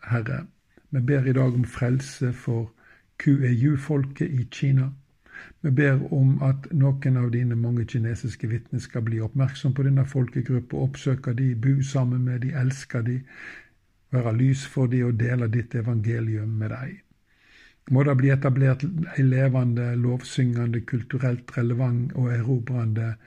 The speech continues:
Q A U-kirke i Kina. Vi ber om det i Jesu Kristi navn. Amen. Vi skal fremdeles oppholde oss i Sichuan-provinsen i Kina. Der finner vi Early Rain Church,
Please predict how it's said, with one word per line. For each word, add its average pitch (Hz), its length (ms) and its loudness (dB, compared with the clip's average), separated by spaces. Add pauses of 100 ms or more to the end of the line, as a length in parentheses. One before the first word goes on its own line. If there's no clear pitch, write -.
(280)
Q - 80 -4 (220)
A 131 40 4
U-kirke 123 1500 -2
i 117 320 0
Kina. 110 440 -2
Vi 110 160 -2
ber 120 360 -4
om 113 140 0
det 117 260 -4 (540)
i 123 120 0 (320)
Jesu 110 640 -6 (140)
Kristi - 480 -8
navn. 107 500 -6
Amen. 117 420 -4 (1700)
Vi 160 80 4
skal 202 160 0
fremdeles 185 480 4
oppholde 139 420 2
oss 113 160 -2
i 123 80 2
Sichuan-provinsen 131 1120 0
i 117 80 -2
Kina. 117 400 0 (520)
Der 147 100 2
finner 143 300 4
vi 127 760 2
Early 127 360 4
Rain 123 480 4
Church, 120 560 0